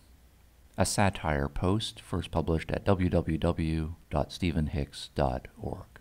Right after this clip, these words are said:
Office of the Reproducer General, for immediate release,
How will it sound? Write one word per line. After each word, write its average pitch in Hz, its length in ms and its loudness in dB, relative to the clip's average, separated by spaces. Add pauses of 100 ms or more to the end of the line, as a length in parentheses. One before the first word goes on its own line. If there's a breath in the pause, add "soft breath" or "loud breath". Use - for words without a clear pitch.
(680)
Office 78 320 2
of 76 120 -4
the 85 80 -2
Reproducer 82 560 -4
General, 98 500 -2 (460)
for 90 180 2
immediate 87 380 2
release, 80 500 -2